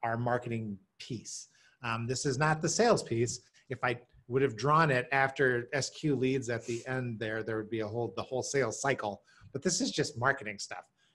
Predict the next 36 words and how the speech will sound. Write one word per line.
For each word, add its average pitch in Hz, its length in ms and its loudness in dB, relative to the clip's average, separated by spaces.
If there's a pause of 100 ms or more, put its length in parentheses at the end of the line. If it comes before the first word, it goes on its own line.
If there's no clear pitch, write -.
(120)
And 131 220 -2
suspects, 190 640 0
right? 135 240 4 (300)
Using 139 400 2
old, 139 400 6 (340)
old 156 220 4
school, 151 520 2 (240)
uh, 110 360 -4 (320)
sales 147 400 4
language, 117 360 -4 (140)
your 117 160 -8
suspects - 440 -6
and 131 80 -6
your 120 100 -2
prospects. - 560 -8 (360)
Your 135 160 2
suspects 156 720 2
are 123 440 2 (240)
the 120 60 -6
things 147 220 2
you 156 60 6
find 160 260 2
on 156 140 6
lists, 190 320 4
right? 143 280 4
It's, 120 220 0
uh, 110 220 0 (300)
it's 120 160 -10
my 127 100 2
chamber 139 340 2
directory. 110 600 0
It's 113 260 -8
my, 107 340 -4 (340)
uh, 110 120 -2 (100)
every 127 460 0
accountant 127 600 -2